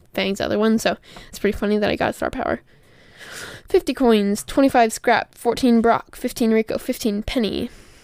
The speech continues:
Sixty-two coins, twenty-six scrap, thirty-four wild card power points, and I'm putting those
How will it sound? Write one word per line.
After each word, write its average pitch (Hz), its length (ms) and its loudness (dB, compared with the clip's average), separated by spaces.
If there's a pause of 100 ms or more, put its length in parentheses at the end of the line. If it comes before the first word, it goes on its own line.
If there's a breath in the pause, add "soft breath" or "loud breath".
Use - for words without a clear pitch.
(480 loud breath)
Sixty-two - 480 -6
coins, 214 260 0
twenty-six - 380 -6
scrap, 226 320 0
thirty-four 269 560 4
wild 214 260 0
card - 220 -2
power 247 240 2
points, 294 360 0
and - 160 -6
I'm 226 80 -2
putting 208 360 0
those 208 320 2